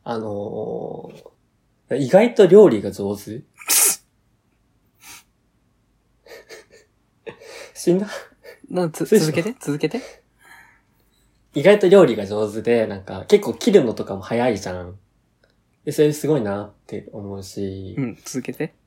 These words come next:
Speaker 1: うーん。まあ、あと一緒にいて楽？
Speaker 2: はい。
Speaker 1: なんか、
Speaker 2: はい。
Speaker 1: 一緒にいて楽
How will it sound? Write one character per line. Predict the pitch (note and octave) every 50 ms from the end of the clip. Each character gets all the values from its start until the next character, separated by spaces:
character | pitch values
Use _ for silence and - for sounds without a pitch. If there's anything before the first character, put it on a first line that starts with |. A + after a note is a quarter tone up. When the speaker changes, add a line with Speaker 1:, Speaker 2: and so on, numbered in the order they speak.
| _ -
Speaker 1:
う | A#2
ー | A2
ん。 | A2+ A2+ A2 A2 G#2+ G#2+ G#2 G#2 G2+ G2+ G2 G2 G2 G2+ - - - - - - _ _ _ _ _ _ _ _
ま | D3+ F3
あ、 | F#3+
あ | F#3
と | - C#3+
一 | B2 -
緒 | - - A3+ A3+
に | A3+ A3+ A3+
い | G#3 G#3+
て | - F#3
楽？ | F3 E3 D#3+ - - _ - - F3+ F3 G#3 A#3 A#3 _ _ _ _ _ _ _ _ _
Speaker 2:
は | _ - C#3+ C3 A#2
い。 | - - -
Speaker 1:
な | F#3 D#3+
ん | -
か、 | - G2+ F#2 - -
Speaker 2:
は | - C3+
い。 | A#2 G#2 D#2+ - _ _ _ _ _ _ _ _ _ _ _ _ _ _ _ _ _ _ _ _
Speaker 1:
一 | - - F3+
緒 | F3+
に | F#3
い | F3+
て | F3+
楽 | E3+ F3+ - D3+ D3+ D3 - - D#3+ D#3 D#3 D3+ - -